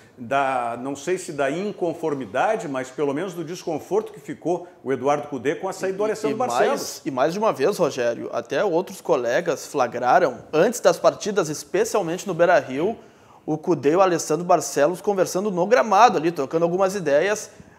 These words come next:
Speaker 2: antes mesmo da bola rolar, provando a grande afinidade entre os dois.
Speaker 1: Pois é. Então, então esse foi, pra mim, um grande equívoco que cometeu a gestão do Internacional. Ora,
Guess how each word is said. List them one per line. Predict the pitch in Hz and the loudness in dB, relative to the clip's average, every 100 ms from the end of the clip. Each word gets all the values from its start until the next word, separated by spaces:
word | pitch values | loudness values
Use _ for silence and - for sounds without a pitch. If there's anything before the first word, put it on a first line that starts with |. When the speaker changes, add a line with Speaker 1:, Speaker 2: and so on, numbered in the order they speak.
| - | -2
Speaker 2:
antes | 151 180 226 208 | 0 0 -2 -6
mesmo | 170 156 185 208 | -4 -2 -2 -2
da | 214 | 2
bola | 196 196 220 | 4 6 8
rolar, | 247 190 185 - | 8 10 8 8
provando | 151 139 131 151 202 254 233 151 - - - - | 2 2 4 4 4 2 2 0 -4 -20 -20 0
a | 139 | 2
grande | 135 147 202 233 233 226 170 143 - | 2 2 2 0 -2 2 2 0 6
afinidade | - - 220 277 180 180 220 180 | 4 6 -2 -2 6 8 8 6
entre | 143 143 | -4 -8
os | |
dois. | 123 127 123 - - _ _ _ - | -2 -2 -2 -8 -18 _ _ _ -16
Speaker 1:
Pois | 104 92 - | -14 -14 -16
é. | 90 - - - - | -18 -20 -20 -20 -14
Então, | 127 147 202 160 123 | -10 -2 -2 -4 -10
então | 117 160 175 | -8 -4 -2
esse | 170 220 - | -2 -2 -4
foi, | 214 180 196 | -10 -6 -4
pra | 185 131 | -4 -4
mim, | 135 196 | -4 -8
um | 202 180 | -8 -8
grande | 127 175 226 180 | -4 -4 -4 -6
equívoco | 165 - - 196 190 151 | -6 -8 -8 -6 -6 -8
que | 139 | -16
cometeu | 117 139 131 110 139 151 | -8 -6 -6 -6 -2 0
a | 156 | 0
gestão | 151 156 - 147 | -6 -10 -6 -6
do | 151 | -6
Internacional. | 156 160 151 156 208 165 175 - - _ _ - - - | -8 -8 -8 -10 -8 -6 -6 -10 -20 _ _ -20 -20 -4
Ora, | 156 202 - | -2 0 -4